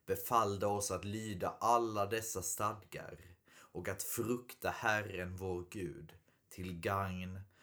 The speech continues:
för oss själva i all vår tid, så att han låter oss leva som han har låtit oss göra in till denna dag. Vi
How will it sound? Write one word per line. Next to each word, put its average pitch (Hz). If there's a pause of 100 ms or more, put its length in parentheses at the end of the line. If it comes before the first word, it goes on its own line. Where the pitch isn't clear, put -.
(180)
för 82
oss -
själva 104
i 90
all 110
vår 104
tid, - (840)
så -
att 87
han 101
låter 98
oss 90
leva 98 (600)
som 87
han 87
har 87
låtit 98
oss 90
göra 87
in 90
till 82
denna 85
dag. - (1040)
Vi 104